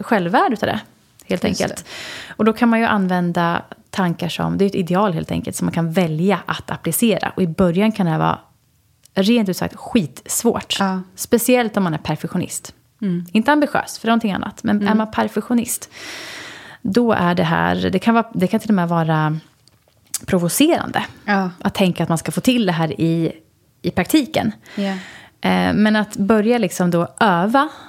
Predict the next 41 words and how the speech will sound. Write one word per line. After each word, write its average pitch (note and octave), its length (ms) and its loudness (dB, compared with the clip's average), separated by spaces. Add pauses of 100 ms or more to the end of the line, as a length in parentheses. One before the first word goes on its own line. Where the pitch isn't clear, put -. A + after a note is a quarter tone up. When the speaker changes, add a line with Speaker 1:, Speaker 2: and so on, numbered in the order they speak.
(380)
Speaker 1:
ha G3+ 80 2
tankar G3 380 0
som F3 120 0
man F3 100 2
övar F3 300 0
in, A3+ 400 0
att E3 160 -2
så G#3+ 100 0
fort C4+ 240 0
man E3 140 0
gör A#3 260 4
någonting, A#3+ 400 2
så G#3 120 -8
fort F#3 140 -4
man F3 80 -4
är E3 40 -4
i - 40 -4
ett - 40 -8
möte G#3+ 440 2
med A3 120 4
människor, A3 640 2 (640)
eh, G3 240 2
istället, G#3+ 220 2
till A3 60 0
exempel, F#3 240 0
vi F#3 60 0
tar G3+ 100 2
ett G3 60 2
exempel. G3 520 0 (120)
Säg, G#3 440 2
många B3 540 4
av E3+ 140 2
oss F#3 180 0
när F#3 100 4
vi E3 300 2
är E3+ 100 4
i - 20 4
ett E3 100 -2
möte E3+ 260 2
med E3 160 2
andra, E3 380 2